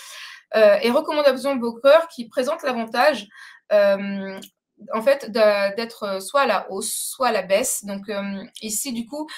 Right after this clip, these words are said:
euh, les informations vont soit contribuer, euh, à, à confirmer, euh, votre, euh, votre embryon de conviction, euh, soit, au, au contraire, éventuellement, euh, euh, l'infirmer et vous amener, euh, plutôt justement à, à creuser davantage,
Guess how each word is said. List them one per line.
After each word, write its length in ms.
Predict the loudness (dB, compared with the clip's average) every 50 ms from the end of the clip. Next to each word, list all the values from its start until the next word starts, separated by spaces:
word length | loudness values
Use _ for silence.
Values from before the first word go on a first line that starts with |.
| -18 -18 -20 -20 -20 _ 0
euh, 240 | 2 2 2 2 0
les 220 | -2 -2 -2 0 0
informations 540 | -2 0 0 -2 -2 -2 -4 -4 -4 -2 -2 -2 -2
vont 220 | -4 -4 -4 -4
soit 480 | -4 -6 -8 -6 2 4 6 6 6 4 0 -6 -16 -20 _ _
contribuer, 720 | -8 -8 -8 -6 -8 -8 -6 -6 -6 -4 -2 0 0 0 0 0 -2
euh, 200 | -2 -2 0 -2 -4 -4 -4
à, 320 | -4 -2 -2 -2 -2 -2
à 40 | -4 -6
confirmer, 560 | -6 -10 -10 -10 -8 -6 -6 -6 -6 -8 _ _ _ _ _ -6
euh, 260 | -4 -2 0 0 0
votre, 300 | -2 -4 -8 -12 -12 -10
euh, 540 | -8 -4 -2 0 0 0 0 0 -4 -6 -10
votre 320 | -12 -14 -14 -12 -12 -10 -6 -4
embryon 420 | -4 -4 -4 -4 -4 -4 -4 -4
de 80 | -6 -8
conviction, 500 | -10 -12 -12 -12 -12 -12 -10 -12 -12 -12 -14 -16 -18 -18 -16 -18 -20 -8 0 4
euh, 180 | 4 4 4 2
soit, 500 | -2 0 4 8 8 8 8 8 4 2
au, 180 | 0 0 -2
au 40 | -4
contraire, 480 | -4 -6 -6 -8 -4 -2 0 0 0 0
éventuellement, 680 | -4 -6 -6 -8 -8 -8 -8 -4 -4 -4 -2 -2 -4 -4
euh, 100 | -4 -6 -6 -8 -10 -10 -12 -16 -16 -10 -4
euh, 240 | -2 2 2 4 2
l'infirmer 840 | 2 0 -2 -2 -4 -6 -8 -6 -6 -6 -6 -4 -4 -4 -4 -4
et 100 | -6 -8 -10
vous 140 | -8 -8 -8
amener, 280 | -6 -4 -6 -4 -4
euh, 160 | -6 -8 -10 -12 -16
plutôt 260 | -18 -16 -12 -12 -12
justement 400 | -10 -12 -12 -10 -8 -6 -4 -2
à, 160 | -2 -2 -2 -2
à 80 | -4 -6
creuser 360 | -8 -8 -10 -8 -6 -6 -4
davantage, 560 | -4 -4 -4 -4 -6 -4 -2 -2 -2 -2 -4